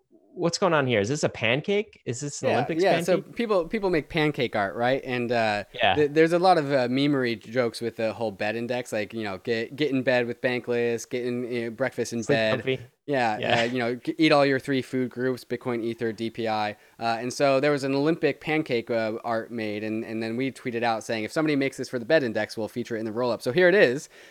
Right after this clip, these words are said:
Speaker 2: Somebody's making the
Speaker 1: <laughs>
Speaker 2: Bankless,
Speaker 1: That's awesome.
Speaker 2: and this is also Bankless dao. The, the, this is an index out of the dao. Bankless dao, the bed index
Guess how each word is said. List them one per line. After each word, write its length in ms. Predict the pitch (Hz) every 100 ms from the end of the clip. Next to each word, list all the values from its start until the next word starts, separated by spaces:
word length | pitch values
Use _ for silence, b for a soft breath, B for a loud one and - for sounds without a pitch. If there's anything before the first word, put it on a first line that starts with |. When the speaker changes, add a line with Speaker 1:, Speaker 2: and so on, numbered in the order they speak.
| B
Speaker 2:
Somebody's 400 | - 180 156 135
making 300 | 147 143 139
the 120 | 131
Speaker 1:
<laughs> 20 | 131
Speaker 2:
Bankless, 540 | 196 143 - 135 127
Speaker 1:
That's 220 | - -
awesome. 240 | - - -
Speaker 2:
and 140 | 151
this 140 | 156 180
is 80 | 170
also 380 | 127 113 127 113
Bankless 440 | 143 131 123 -
dao. 340 | 110 120 123
The, 120 | 113 113
the, 180 | 117
this 200 | 117 117
is 80 | 120
an 200 | 113 107
index 260 | 117 113 104
out 120 | 113
of 40 | 98
the 80 |
dao. 400 | 90 113 113 101 - B B
Bankless 320 | - 147 151 104
dao, 360 | 127 131 113
the 80 | 101
bed 240 | 107 123
index 640 | 123 120 117 113 104 -